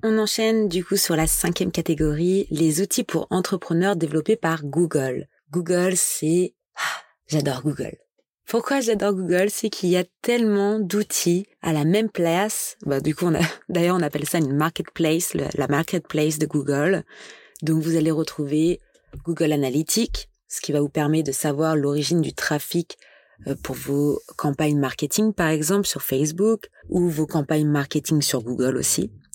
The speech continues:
Moi, j'utilise moins cette partie-là, mais c'est possible aussi. Vous pouvez voir toutes vos conversions réussies, vos calculs du retour sur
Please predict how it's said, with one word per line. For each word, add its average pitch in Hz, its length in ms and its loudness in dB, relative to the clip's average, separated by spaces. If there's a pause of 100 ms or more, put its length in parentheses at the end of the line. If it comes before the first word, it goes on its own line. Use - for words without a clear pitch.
(160)
Moi, 139 160 0
j'utilise 139 400 -2
moins 143 180 2
cette - 240 -6
partie-là, 139 420 -2
mais 127 300 -4 (480)
c'est - 220 -4
possible - 300 -2
aussi. 143 340 -2 (220)
Vous 160 100 -4
pouvez 165 260 0
voir 175 260 -2
toutes 175 200 -2
vos 143 140 0
conversions 170 720 0
réussies, 165 720 2
vos 143 140 -4
calculs 151 340 -2
du 143 160 -2
retour 147 400 -2
sur - 300 -6